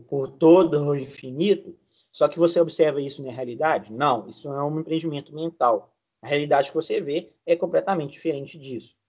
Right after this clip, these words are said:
Só que as pessoas confundem o que está projetado na ideia, inclusive dentro da, da ciência, como se a realidade é que se devesse comportar conforme a mente, e não a mente de se devesse adequar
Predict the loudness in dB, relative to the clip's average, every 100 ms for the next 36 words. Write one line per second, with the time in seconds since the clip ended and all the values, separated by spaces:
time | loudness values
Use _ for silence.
0 | _ -20 -8 -6 0 0 4 2 4 0
1 | 0 2 2 4 2 2 -2 -4 0 2
2 | 4 4 4 0 -2 0 4 6 6 2
3 | -6 _ _ -14 -6 -6 0 0 0 0
4 | 0 0 0 6 6 6 0 -2 -4 -6
5 | -6 -4 -6 -8 -12 _ _ _ 2 2
6 | -2 -2 2 6 6 4 2 2 2 -2
7 | -6 -8 -10 -6 -4 -4 -6 -8 -2 -2
8 | -2 -4 -4 -6 _ -4 -2 2 2 2
9 | 0 -2 -4 -8 -14 _ _ -2 0 2
10 | 2 2 0 -2 -12 -16 -14 -4 0 0
11 | -2 -2 0 0 0 -4